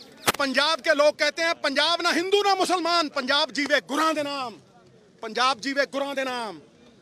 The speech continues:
और वो गुरुओं के नाम जीने वाला पंजाब,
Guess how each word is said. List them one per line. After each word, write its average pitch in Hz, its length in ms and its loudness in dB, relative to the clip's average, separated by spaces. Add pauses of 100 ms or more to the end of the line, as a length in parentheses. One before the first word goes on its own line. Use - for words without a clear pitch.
(260)
और 214 160 -4
वो 269 200 0
गुरुओं 277 340 -2
के 302 120 -2
नाम 277 360 2
जीने 262 240 -2
वाला 269 220 2
पंजाब, 349 760 0